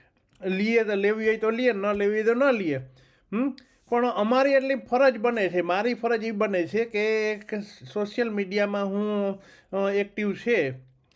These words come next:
તો આ તમને જાણ કરું, બરાબર છે? તો ખાસ આ વ્લોગ તમે જોજો છેલ્લે સુધી, તો તમને આમાં બધું, અમ, ખબર પડશે કે વસ્તુ શું છે ને કઈ રીતે હોય છે આ બધું. હવે એમાં વસ્તુ શું બને છે કે એક ભાઈ પંચાવન વર્ષનો જેનું નામ છે, અ,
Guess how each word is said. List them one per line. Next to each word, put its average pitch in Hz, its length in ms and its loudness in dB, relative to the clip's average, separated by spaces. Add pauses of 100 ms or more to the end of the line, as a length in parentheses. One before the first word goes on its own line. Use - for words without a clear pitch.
(280)
તો 226 300 2
આ 214 320 -2
તમને 208 340 -2
જાણ 185 320 0
કરું, 131 320 -4 (580)
બરાબર 240 320 4
છે? 262 200 -2 (600)
તો 196 80 -2
ખાસ 254 380 0
આ 240 80 2
વ્લોગ 233 340 0
તમે 220 220 -2
જોજો 196 460 2
છેલ્લે 214 340 -2
સુધી, 156 400 -4 (320)
તો 226 140 2
તમને 214 280 -2
આમાં 208 260 0
બધું, 202 380 -2
અમ, 180 320 -6
ખબર 196 360 -4
પડશે 196 480 -4
કે 180 140 -2
વસ્તુ 175 380 -4
શું 170 300 -6
છે 185 160 -2
ને 170 160 -6
કઈ 180 120 0
રીતે 180 240 -4
હોય 156 280 2
છે 131 140 -6
આ 131 60 0
બધું. 120 360 -8 (800)
હવે 220 120 4
એમાં 247 200 4
વસ્તુ 262 220 4
શું 311 200 2
બને 262 240 4
છે 285 180 0
કે 277 260 4
એક 254 120 -2
ભાઈ 233 280 4
પંચાવન 269 480 2
વર્ષનો 254 400 2
જેનું 254 320 0
નામ 240 300 0
છે, 254 360 2
અ, 240 180 -8